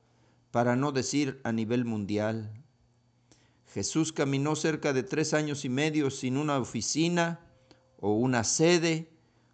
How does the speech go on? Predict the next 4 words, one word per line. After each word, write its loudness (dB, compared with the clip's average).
con 2
algunos 2
seguidores 0
humildes 0